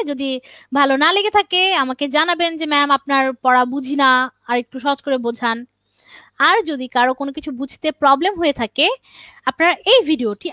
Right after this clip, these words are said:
আবার একবার দেখে নেবেন। যেই জায়গায় প্রবলেম, সেই জায়গাটুকু আবার একবার দেখে নিলেই ক্লিয়ার হয়ে যাবে।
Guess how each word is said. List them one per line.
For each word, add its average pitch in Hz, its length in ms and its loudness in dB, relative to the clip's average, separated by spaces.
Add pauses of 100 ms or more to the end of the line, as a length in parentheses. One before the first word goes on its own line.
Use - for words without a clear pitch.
আবার 381 300 4
একবার 220 300 -2
দেখে 202 220 -8
নেবেন। 202 260 -8
যেই 294 160 0
জায়গায় 370 240 2
প্রবলেম, 339 500 2
সেই 415 300 0
জায়গাটুকু 285 480 -2
আবার 262 220 4
একবার 277 300 -2
দেখে 240 220 -4
নিলেই 320 260 2 (520)
ক্লিয়ার 427 260 4
হয়ে 254 180 0
যাবে। 180 320 -10